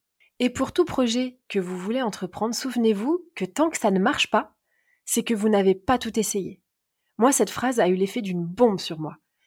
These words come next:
Si d'autres l'ont fait, je peux le faire. Si j'y arrive pas encore, c'est parce que je n'ai pas tout essayé. Pour terminer, aujourd'hui, j'aimerais vous proposer cette réflexion. Peut-être n'est-ce pas très judicieux de supprimer de votre entourage les gens avec le syndrome de, du supporter,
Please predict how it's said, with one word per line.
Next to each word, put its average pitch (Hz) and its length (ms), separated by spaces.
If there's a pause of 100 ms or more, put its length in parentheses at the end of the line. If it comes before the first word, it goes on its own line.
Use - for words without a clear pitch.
Si - 240
d'autres 277 320
l'ont 220 120
fait, 220 140
je - 100
peux 185 120
le 185 40
faire. 254 380 (220)
Si 285 160
j'y 262 120
arrive 254 240
pas - 260
encore, 254 500
c'est 220 100
parce - 220
que 208 100
je 185 80
n'ai 185 160
pas 254 220
tout 240 200
essayé. 196 380 (240)
Pour - 200
terminer, 269 680 (480)
aujourd'hui, 262 680
j'aimerais 214 320
vous 208 400
proposer 269 400
cette 220 200
réflexion. - 500 (720)
Peut-être 359 560 (100)
n'est-ce 226 320
pas 269 240
très 262 240
judicieux 220 480
de 208 120
supprimer 240 480
de 202 40
votre 196 220
entourage 196 420
les 175 140
gens 196 180
avec 160 240
le 165 80
syndrome 185 400
de, 156 420
du 151 120
supporter, - 680